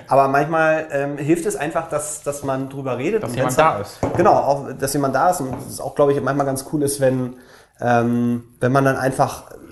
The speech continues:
Speaker 1: in, in neue gedankliche Bahnen gelenkt wird, weil natürlich andere Sichtweisen auch immer, äh, andere, ja, andere Wege dann, äh, im besten Fall ermöglichen
Speaker 2: Mhm.
Speaker 1: können. Äh, von daher stimme ich dir dazu. Ähm, ich hab aber, glaub ich, auch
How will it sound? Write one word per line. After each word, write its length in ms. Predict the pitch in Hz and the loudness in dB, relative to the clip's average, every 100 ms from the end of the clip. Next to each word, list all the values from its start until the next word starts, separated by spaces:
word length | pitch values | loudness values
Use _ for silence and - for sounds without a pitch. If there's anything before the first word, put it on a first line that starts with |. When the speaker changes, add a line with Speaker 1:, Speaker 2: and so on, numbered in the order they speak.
| - - - - | -20 -20 -20 -4
Speaker 1:
in, 180 | 139 131 | -2 0
in 180 | 131 135 | 0 4
neue 260 | 139 143 | 6 6
gedankliche 540 | 131 123 127 170 143 139 | 4 2 2 0 -2 0
Bahnen 360 | 120 147 165 120 | 4 4 4 0
gelenkt 460 | 101 107 104 - | 0 -2 -4 -8
wird, 220 | 101 92 | -14 -12
weil 140 | - 107 | -8 -4
natürlich 320 | 110 123 117 | -4 -4 -2
andere 240 | 120 123 | -2 0
Sichtweisen 560 | 113 135 - 131 139 135 | -2 -4 0 4 4 4
auch 100 | 123 | 0
immer, 680 | 131 135 127 127 123 120 123 | -2 0 2 2 0 -2 -4
äh, 40 | |
andere, 600 | 117 123 123 123 120 120 123 123 104 | -4 -4 -2 -2 -4 -6 -12 -16 -6
ja, 160 | 120 131 | 2 2
andere 320 | 123 127 123 | 2 0 0
Wege 200 | 120 156 | 2 0
dann, 160 | 104 98 | 0 -6
äh, 240 | 98 107 | -8 -6
im 120 | 104 107 | -8 -6
besten 320 | 113 113 117 | -4 -4 -4
Fall 160 | 117 | -4
ermöglichen 400 | 110 113 117 139 | -2 0 2 2
Speaker 2:
Mhm. 40 | 113 | 2
Speaker 1:
können. 220 | 117 127 - - - - - | 0 -2 -6 -16 -18 -18 2
Äh, 180 | 120 | 4
von 160 | 120 143 | 4 4
daher 300 | 127 151 180 | 4 4 2
stimme 360 | - - 170 175 | 0 -2 2 2
ich 180 | 160 170 | 0 0
dir 120 | 147 | 2
dazu. 600 | 127 123 - 180 226 233 - - - - _ _ | 2 0 -2 -2 -2 -6 -16 -20 -20 -20 _ _
Ähm, 520 | 120 123 127 127 127 123 _ | -2 2 2 0 -4 -10 _
ich 180 | - 107 | -10 -4
hab 120 | 131 | 2
aber, 280 | 180 160 123 | 4 4 4
glaub 140 | 135 156 | 2 2
ich, 100 | 143 | 2
auch 160 | 139 | 2